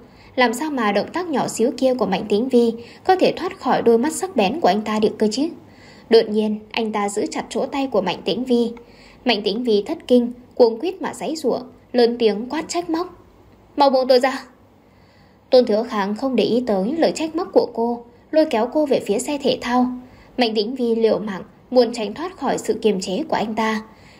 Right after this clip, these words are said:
Nhưng trời sinh, sức lực của nam nữ vốn lệch nhau, nên hoàn toàn không có cách nào để cho cô tránh thoát được sự kiềm chế của anh ta. Dưới tình huống khẩn cấp, cô lớn tiếng la lên, "Cứu mạng,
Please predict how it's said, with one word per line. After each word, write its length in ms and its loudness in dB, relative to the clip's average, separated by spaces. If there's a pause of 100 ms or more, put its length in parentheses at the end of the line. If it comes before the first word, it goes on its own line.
(100)
Nhưng 320 4
trời 240 0
sinh, 320 0 (180)
sức 240 0
lực 180 2
của 100 2
nam 280 0
nữ 280 4
vốn 200 2
lệch 240 0
nhau, 280 0 (260)
nên 160 0
hoàn 280 2
toàn 260 0
không 220 -4
có 100 2
cách 260 -4
nào 320 2 (240)
để 160 4
cho 180 -2
cô 200 2
tránh 200 -4
thoát 240 -6
được 240 4
sự 220 -2
kiềm 200 2
chế 220 -2
của 140 -4
anh 160 -2
ta. 300 -2 (420)
Dưới 200 4
tình 140 -4
huống 240 -4
khẩn 140 -4 (100)
cấp, 160 -4 (220)
cô 100 6
lớn 280 2
tiếng 240 2
la 140 -4
lên, 340 0 (720)
"Cứu 160 6
mạng, 220 2